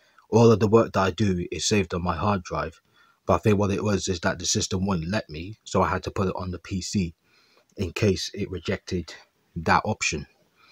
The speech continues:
But other than that, all the work I do, like I said, is on my hard drive. So this is basically what I'm dealing with here. I got it in the settings. So it's a Windows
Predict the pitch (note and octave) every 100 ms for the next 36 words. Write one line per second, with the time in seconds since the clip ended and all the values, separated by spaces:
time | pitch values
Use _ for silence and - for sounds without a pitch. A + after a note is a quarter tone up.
0 | _ _ - G2+ A#2+ A2+ A2+ G#2+ G2 G2
1 | E2+ - A2 A2 G#2 G#2 - G2 F2 F#2
2 | F2+ F2+ F2 E2+ A#2+ G2 F2 - _ -
3 | F#2 F#2+ F2 E2 G#2+ A2 - D2+ A#1+ -
4 | _ _ _ _ _ _ _ F2+ A#2+ A#2
5 | A2 B2 A#2 G#2 F#2+ G#2 G2 F2+ G#2 F#2+
6 | F2+ - G2+ F2+ B2 - _ - F2+ F2
7 | G2+ - F#2+ F2 - A2+ - E2 - -
8 | _ - _ _ _ _ - G#2 G2 F#2+
9 | F2+ B2 A2 G#2+ -